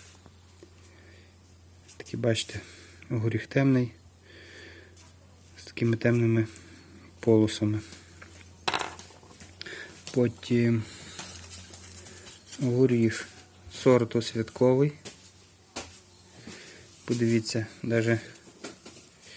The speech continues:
чимось він схожий, тільки в, в Шедевра. Трішки темніша клюска і сам по собі горіх на колір темніший. От він Святковий.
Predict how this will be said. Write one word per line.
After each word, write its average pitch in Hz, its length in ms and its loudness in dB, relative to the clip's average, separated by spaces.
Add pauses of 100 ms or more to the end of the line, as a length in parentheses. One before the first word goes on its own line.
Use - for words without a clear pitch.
(400)
чимось 123 400 2
він 117 100 2
схожий, 113 440 0
тільки 113 280 -4
в, 113 140 -2 (880)
в - 40 -4
Шедевра. 120 580 4 (2000)
Трішки - 360 4
темніша 127 460 6
клюска 156 460 8
і 120 80 10
сам 117 360 6 (140)
по 127 100 0
собі 127 260 8
горіх 123 360 8 (840)
на 113 120 4
колір 113 360 6
темніший. 107 580 0
От 104 240 -4
він 104 120 0 (760)
Святковий. 120 720 2